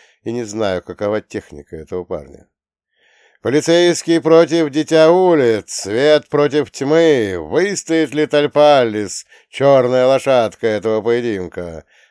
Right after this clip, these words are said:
Леонард, покажи, на что ты способен. Начали!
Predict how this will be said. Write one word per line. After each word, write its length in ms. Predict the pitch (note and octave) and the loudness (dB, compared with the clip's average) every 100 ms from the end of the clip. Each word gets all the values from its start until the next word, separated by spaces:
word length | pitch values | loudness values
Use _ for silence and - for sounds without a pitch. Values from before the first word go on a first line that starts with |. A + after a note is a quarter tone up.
| _ | _
Леонард, 840 | G2 A#2+ D#3 E3+ E3 D3 B2 G2+ - - | 0 4 6 8 8 8 4 -2 -8 -8
покажи, 420 | A#2 C#3 C#3 G3 | -2 0 2 2
на 140 | G3 | 2
что 160 | E3 E3 | 2 0
ты 120 | C#3+ | -2
способен. 840 | - C3 - B2 A2 F#2 F2 D2 C2 _ _ _ F2 | -4 -6 -2 -2 -2 -4 -10 -12 -20 _ _ _ -18
Начали! 1120 | E2+ G#2+ D#3+ F3+ D#3 B2+ A#2 G#2 F2+ D2+ | -10 -2 2 4 2 0 -2 -2 -6 -10